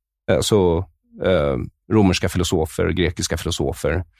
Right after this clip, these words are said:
Eh, och sen försökte man tillämpa det på den här kristna världen som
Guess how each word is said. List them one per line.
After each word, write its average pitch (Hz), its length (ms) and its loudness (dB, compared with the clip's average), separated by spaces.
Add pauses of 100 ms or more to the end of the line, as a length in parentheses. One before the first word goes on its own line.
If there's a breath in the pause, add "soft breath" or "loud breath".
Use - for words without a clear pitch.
(400)
Eh, 92 160 4
och 90 180 0
sen 110 100 2
försökte - 260 -2
man 104 120 4
tillämpa 98 500 2
det 87 200 2
på - 140 -2
den 90 100 2
här 82 80 0
kristna 80 400 -2
världen 69 440 -2
som 76 380 -4